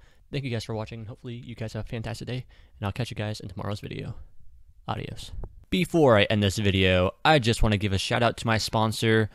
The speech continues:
Yu-Gi-Oh Mint dot com. They're an awesome website with a ton of Yu-Gi-Oh, Pokemon, Magic the Gathering, and other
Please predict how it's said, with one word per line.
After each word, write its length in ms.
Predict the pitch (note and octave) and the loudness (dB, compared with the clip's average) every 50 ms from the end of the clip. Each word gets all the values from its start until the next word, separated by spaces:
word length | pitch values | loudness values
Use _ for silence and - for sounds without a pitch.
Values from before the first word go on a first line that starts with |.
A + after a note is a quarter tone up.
| - - _ | -12 -16 _
Yu-Gi-Oh 480 | - A2+ A#2+ A#2 A2+ B2+ B2+ C3 C3 B2 | 0 2 2 2 4 4 6 6 6 6
Mint 420 | A2+ A2 A2 A#2 A2+ - - - | 6 4 4 2 2 -2 -6 -2
dot 300 | G2+ G2 F2+ F2 E2+ - | 2 4 4 4 4 2
com. 420 | - F#2+ F2 E2+ D#2+ D2+ D#2+ E2 - - - - - | 0 0 0 0 0 -2 -4 -6 -8 -10 -16 -18 -6
They're 180 | - A#2 B2+ B2 | 2 4 4 6
an 60 | B2+ | 6
awesome 480 | - D3 E3+ E3+ D#3+ C3+ - - A2+ G2+ | 4 4 4 6 4 4 2 0 0 2
website 500 | G2+ G#2 G#2 - - A2 G2+ G2+ - - | 2 2 2 2 2 4 4 4 4 2
with 220 | A2+ G#2+ G2 - | 0 0 0 0
a 60 | - | 0
ton 300 | - - - - D#3+ D#3 | -2 -2 0 2 4 4
of 120 | C3+ A2 G2 | 4 4 4
Yu-Gi-Oh, 720 | F#2+ G#2+ C3 C#3 C3+ C#3+ D3+ D3 C#3+ C#3+ C#3 D3 C#3+ - - - - - | 4 4 4 4 4 6 6 6 6 6 6 4 2 0 -4 -12 10 12
Pokemon, 760 | - B2+ B2 A#2+ - B2 A#2 A2+ A2+ A2+ A2 A2 G#2+ G#2+ A2 - - - _ _ - | 12 12 12 10 6 4 6 6 6 8 6 6 6 4 2 -2 -6 -14 _ _ -4
Magic 400 | - G#2+ G#2+ A2+ B2 C3 B2 - | 0 2 4 4 4 2 0 -2
the 80 | C3+ A#2 | 0 2
Gathering, 640 | A2+ A2+ A2 G#2+ G#2 G#2 G#2 G2+ G2 G2 G2 G2+ - _ | 4 6 6 6 6 4 4 4 2 2 0 -2 -2 _
and 140 | C3 B2+ - - | -2 -2 2 4
other 400 | A#2+ B2 A#2 G2+ G2 F#2+ F2+ | 6 6 8 6 6 2 2